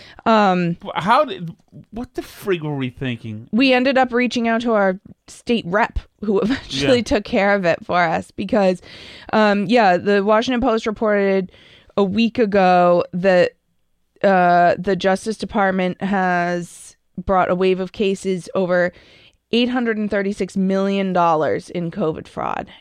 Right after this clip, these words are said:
Speaker 1: And a lot of it's organized crime, a lot of it's other nations like Ukraine, Russia, like, that's where it's
Speaker 2: Not
Speaker 1: all
Speaker 2: Ukraine.
Speaker 1: coming.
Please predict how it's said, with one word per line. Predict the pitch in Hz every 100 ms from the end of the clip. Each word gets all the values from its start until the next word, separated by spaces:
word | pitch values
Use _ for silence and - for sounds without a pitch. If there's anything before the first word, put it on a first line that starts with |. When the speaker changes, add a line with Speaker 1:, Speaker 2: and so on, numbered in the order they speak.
| -
Speaker 1:
And | 233
a |
lot | 233 233 285
of |
it's | 294 226
organized | 214 196 185 180
crime, | - 285 262 247
a |
lot | 208 175
of | 185
it's | 185
other | 190 175
nations | 160 180 202 208 208 196 185
like | 156 -
Ukraine, | 156 - 180 185 180 170
Russia, | 170 175 196 170
like, | 170 160
that's | - 175 -
where | 196 170
it's | 180
Speaker 2:
Not | 180
Speaker 1:
all |
Speaker 2:
Ukraine. | 165 - 131
Speaker 1:
coming. | 104